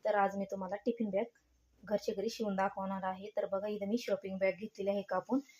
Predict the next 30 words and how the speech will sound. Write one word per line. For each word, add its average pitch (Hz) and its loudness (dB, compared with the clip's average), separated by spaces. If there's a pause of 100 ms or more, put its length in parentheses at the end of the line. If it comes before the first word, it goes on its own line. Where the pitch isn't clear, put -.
(140)
आणि 202 0
इथं 208 0
घेतलेलं 202 0
आहे 208 4
साडीमधला 202 0
जे 202 -2
ब्लाऊज 202 4
पीस 214 -4
असतो 208 0 (160)
ते 214 4
कापड 196 2
घेतलेलं 208 2
आहे. 202 2
तुम्ही 226 4 (340)
साडीचं 208 2
पण 208 0
कापड 196 0
घेऊ 196 -6
शकता, 196 -2
बिनकामाचं 196 -2
असलं 196 -4
ते. - -2 (520)
तर 202 6
बघा, 190 2
मी 196 0
इथं 214 0
शॉपिंग 202 -2
बॅग 202 0
घेतलेली 196 -4
आहे, 196 0